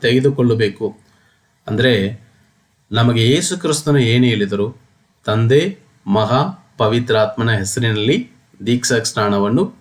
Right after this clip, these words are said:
ಕೊಡಿರಿ" ಎಂಬುದಾಗಿ ಯೇಸು ಕ್ರಿಸ್ತನು ನಮಗೆ ಅಪ್ಪಣೆ ಕೊಟ್ಟಿದ್ದಾರೆ.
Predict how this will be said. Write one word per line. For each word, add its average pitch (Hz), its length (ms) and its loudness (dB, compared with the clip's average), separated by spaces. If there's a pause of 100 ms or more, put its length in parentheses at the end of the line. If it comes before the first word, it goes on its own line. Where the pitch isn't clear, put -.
(240)
ಕೊಡಿರಿ" 135 440 2
ಎಂಬುದಾಗಿ 104 760 0 (160)
ಯೇಸು 117 340 -2
ಕ್ರಿಸ್ತನು 110 400 -2
ನಮಗೆ 110 300 -2
ಅಪ್ಪಣೆ 104 340 -4
ಕೊಟ್ಟಿದ್ದಾರೆ. 90 600 -6